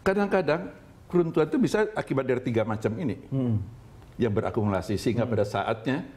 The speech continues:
Speaker 1: kapasitasnya dilampaui, dia rubuh.
Speaker 2: Hmm.
Speaker 1: Nah, ini pertama, bahwa kita melihatnya harus secara lebih komprehensif, ya,
Speaker 2: Ya.
Speaker 1: mulai dari perencanaan sampai dengan maintenance. Yang kedua,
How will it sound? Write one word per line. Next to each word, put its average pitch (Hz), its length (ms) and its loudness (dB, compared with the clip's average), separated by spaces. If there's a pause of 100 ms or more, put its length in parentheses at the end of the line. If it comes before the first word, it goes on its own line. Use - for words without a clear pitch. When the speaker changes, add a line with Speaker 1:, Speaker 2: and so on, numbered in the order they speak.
(140)
Speaker 1:
kapasitasnya 110 720 -4
dilampaui, 95 500 0
dia 98 120 0
rubuh. 80 280 -2 (260)
Speaker 2:
Hmm. 113 300 0 (680)
Speaker 1:
Nah, - 220 -12
ini 113 160 2
pertama, 87 400 -2 (460)
bahwa 90 300 4
kita 160 520 -2
melihatnya 107 560 0 (320)
harus 110 240 0 (420)
secara 98 300 0
lebih 90 240 -4
komprehensif, 82 680 -2
ya, 80 140 0
Speaker 2:
Ya. 90 80 -2 (220)
Speaker 1:
mulai 85 180 0
dari 80 100 0
perencanaan 87 420 -2
sampai 80 300 -4
dengan 85 200 -4 (180)
maintenance. 71 680 -6 (400)
Yang 139 260 -2
kedua, 110 300 2